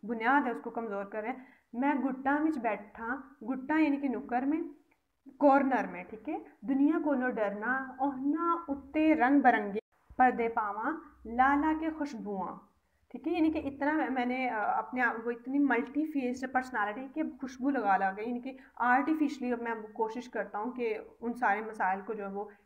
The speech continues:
cater कर सकूँ या, अ, suppress कर सकूँ। अपना गन छुपावा, अपना गन यानी कि अपनी जो शख्सियत के मल्टी फेस्ड हैं उनको।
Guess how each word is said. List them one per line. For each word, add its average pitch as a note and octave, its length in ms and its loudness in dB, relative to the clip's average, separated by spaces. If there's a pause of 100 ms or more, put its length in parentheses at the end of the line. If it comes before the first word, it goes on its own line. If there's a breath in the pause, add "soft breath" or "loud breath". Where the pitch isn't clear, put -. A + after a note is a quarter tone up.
cater A#3+ 240 -2
कर A3 100 -4
सकूँ G#3+ 460 -6
या, G#3+ 240 4
अ, - 380 -2 (160)
suppress B3 440 0
कर G3 140 -6
सकूँ। - 260 -14 (300 loud breath)
अपना B3+ 380 2
गन B3+ 240 0
छुपावा, - 680 -6
अपना B3 300 0
गन C#4 300 0
यानी C#4 120 -4
कि C#4 80 -6
अपनी C4 180 -4
जो A#3+ 100 -8
शख्सियत B3 480 -8
के B3 180 -2
मल्टी A#3 360 -4
फेस्ड A3 320 -8
हैं A3+ 80 -8
उनको। G3+ 460 -12